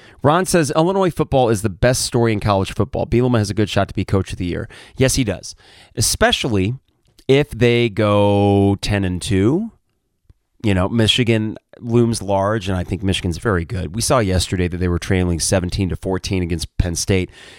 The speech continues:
and then they just boat raced them the rest of the game. Very good Michigan team. Though it's gonna be a good game. I'm gonna wake up that morning, and we're,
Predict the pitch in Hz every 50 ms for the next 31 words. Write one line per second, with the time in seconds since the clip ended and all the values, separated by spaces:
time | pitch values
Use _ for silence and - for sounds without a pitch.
0 | - - - 110 104 110 107 101 95 101 104 104 85 120 92 - - - - 90
1 | 82 - - 87 85 - - - - - - - - _ _ _ _ _ - 98
2 | 95 92 87 - - - 82 76 85 82 80 78 78 - - - - _ _ -
3 | - 90 123 123 127 123 113 104 98 92 95 87 - - 92 82 73 - 87 82
4 | 80 78 78 78 - _ - - _ _ _ _ _ _ _ - 127 131 - 143
5 | - - 208 196 196 220 214 170 220 208 185 - 180 226 240 139 90 90 107 123
6 | 151 160 135 117 123 143 - 147 147 - 147 139 131 131 123 127 135 156 160 139
7 | 113 107 98 95 95 - _ - 65 69 90 104